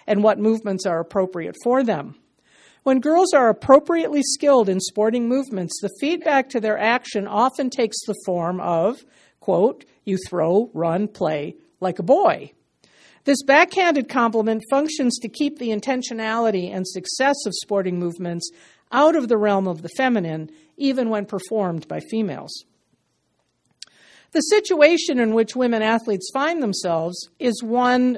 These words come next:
which muddies the gender pool because females are supposed to be feminine,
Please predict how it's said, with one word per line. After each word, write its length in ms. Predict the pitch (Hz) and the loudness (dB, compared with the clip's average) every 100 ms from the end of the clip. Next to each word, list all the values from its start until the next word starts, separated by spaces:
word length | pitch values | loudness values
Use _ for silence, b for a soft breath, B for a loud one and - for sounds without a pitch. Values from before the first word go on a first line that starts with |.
| 247 | 0
which 240 | 240 - | 0 2
muddies 340 | 240 247 254 233 | 2 4 2 -2
the 80 | 202 | -4
gender 380 | 180 233 277 233 | 0 0 2 -2
pool 500 | - 185 160 165 - b b b | 0 0 0 -4 -8 b b b
because 260 | - 320 311 - | -2 0 0 0
females 340 | 311 294 262 | -2 0 2
are 100 | 233 | 0
supposed 640 | 208 226 - 269 285 - - | -2 -6 4 4 4 0 -8
to 80 | |
be 160 | 214 226 - | -6 -6 -4
feminine, 540 | 233 254 190 104 - | -2 -2 -4 -6 -12